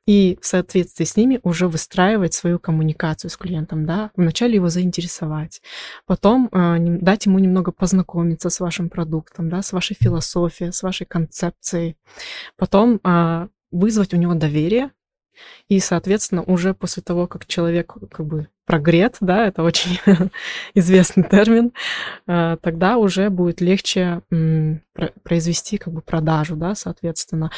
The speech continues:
Но это уже как бы на полном осознании того, какую вы проблему решаете, что,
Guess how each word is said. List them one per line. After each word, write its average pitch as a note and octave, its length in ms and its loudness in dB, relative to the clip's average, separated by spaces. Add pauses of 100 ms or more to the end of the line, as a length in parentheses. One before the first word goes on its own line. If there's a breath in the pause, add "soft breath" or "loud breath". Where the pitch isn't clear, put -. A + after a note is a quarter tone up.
(160 loud breath)
Но G3+ 200 8
это F#3+ 200 2
уже F3+ 340 2
как E3+ 160 -10
бы E3+ 120 -2
на E3 340 -2 (640)
полном G3+ 500 4 (440 loud breath)
осознании F3+ 680 0
того, F3+ 300 2
какую - 280 -2
вы D#3+ 60 0
проблему D#3+ 440 0
решаете, G#3+ 420 -4
что, - 220 -8